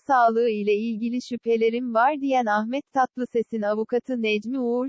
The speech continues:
Çelikel İbrahim Tatlıses'e vasi atanması için dava açtıklarını açıkladı.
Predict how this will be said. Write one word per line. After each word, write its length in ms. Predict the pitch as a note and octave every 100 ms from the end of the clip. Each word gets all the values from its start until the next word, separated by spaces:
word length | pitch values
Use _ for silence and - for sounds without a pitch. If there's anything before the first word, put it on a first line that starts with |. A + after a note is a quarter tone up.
| -
Çelikel 440 | C4 A3+ - A#3
İbrahim 640 | G#3+ G3+ G#3 A3 A3+ C4+
Tatlıses'e 800 | D4 D4+ C#4 - B3 B3+ - C#4
vasi 280 | B3 D4 D4+
atanması 600 | C4 C4 B3 A#3+ B3 D4+
için 380 | B3+ - D4+ C#4
dava 320 | A#3+ A#3 B3+
açtıklarını 800 | C#4 B3 - B3 - A#3 A3+ A3
açıkladı. 600 | G#3+ - - G3 F3+